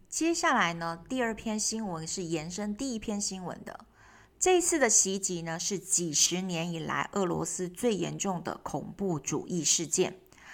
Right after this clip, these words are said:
在他的谈话当中，普丁他并没有提及伊斯兰教国的参与，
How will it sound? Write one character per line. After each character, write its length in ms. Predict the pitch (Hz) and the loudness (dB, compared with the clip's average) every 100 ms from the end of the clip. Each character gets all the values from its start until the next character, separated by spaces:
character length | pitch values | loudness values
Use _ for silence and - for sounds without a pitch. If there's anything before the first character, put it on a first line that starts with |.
| - - | -20 -2
在 180 | 269 | 2
他 120 | 247 233 | 4 2
的 60 | |
谈 200 | 208 190 | 2 0
话 160 | 202 220 | 2 4
当 200 | 208 202 | 4 2
中， 280 | 208 208 202 | 2 2 0
普 240 | - 139 120 | -4 -8 -4
丁 240 | 190 202 | -2 0
他 180 | 214 220 | 0 -4
并 260 | - 294 | -2 0
没 80 | 214 | 4
有 120 | 185 | 2
提 200 | 170 175 | 2 -2
及 280 | 170 - 165 | 0 0 0
伊 180 | - 214 | 0 2
斯 160 | 214 202 | 4 2
兰 220 | 156 160 | 0 4
教 200 | 190 165 | 6 4
国 300 | - 143 147 | 2 -2 2
的 340 | 160 120 - - | 2 2 -2 -8
参 280 | - 247 277 | 0 2 4
与， 220 | 214 - | 2 0